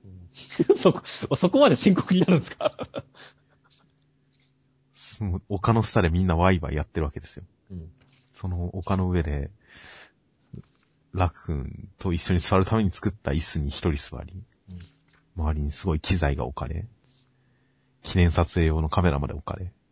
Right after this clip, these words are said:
Speaker 1: うん。
Speaker 2: 周りには通行人。
Speaker 1: うん。
Speaker 2: このままきっと、いつまでいたんでしょうね。
Speaker 1: いやー、せめてね、最後の線香花火の時に一緒にいてほしかったんですけどもね。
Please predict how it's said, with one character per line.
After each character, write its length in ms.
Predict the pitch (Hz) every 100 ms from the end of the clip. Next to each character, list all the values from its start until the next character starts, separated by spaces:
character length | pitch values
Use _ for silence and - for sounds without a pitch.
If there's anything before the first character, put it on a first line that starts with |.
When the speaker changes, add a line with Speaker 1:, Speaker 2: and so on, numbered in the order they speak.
| _ 113
Speaker 1:
う 40 |
ん。 140 | 92 87 _ _ _ _ _ _ _ _ _ _ _ -
Speaker 2:
周 200 | 87 78
り 80 | 80
に 80 | 76
は 80 | 69
通 260 | - 82
行 220 | - 76
人。 160 | 71 69
Speaker 1:
う 40 | 73
ん。 40 | - _ _ _ _ 90 _ _ _ _ _ _ _ _ _ _ _ _
Speaker 2:
こ 160 | - 92
の 60 | 82
ま 140 | 82
ま 100 | 78
き 140 | - -
っ 40 |
と、 340 | 87 78 78 - 101 - _ - _ _ _ _ _ _ _ _ _ -
い 100 | 92
つ 140 | -
ま 80 | 104
で 60 | 80
い 60 |
た 120 | - 76
ん 60 |
で 60 | 71
し 120 | -
ょ 60 | 67
う 40 |
ね。 280 | 69 71 90 - - _ _ _ _ _ _ _ _ -
Speaker 1:
い 60 |
や 100 | 117
ー、 360 | 110 107 104 95
せ 180 | - 170
め 140 | 170
て 140 | - 104
ね、 300 | 101 101 98
最 320 | - 156 147
後 160 | 123 107
の 100 | 98
線 260 | - 120
香 220 | 127 151 139
花 220 | 147 131
火 60 |
の 100 | 113
時 200 | 104 104
に 100 | 95
一 60 | 95
緒 100 | 135
に 80 | 117
い 20 |
て 80 | 131
ほ 80 | 127
し 80 |
か 80 | 123
っ 60 | -
た 100 | 92
ん 40 |
で 80 | 87
す 60 | -
け 100 | 92
ど 100 | 92
も 80 |
ね。 300 | 101 92 -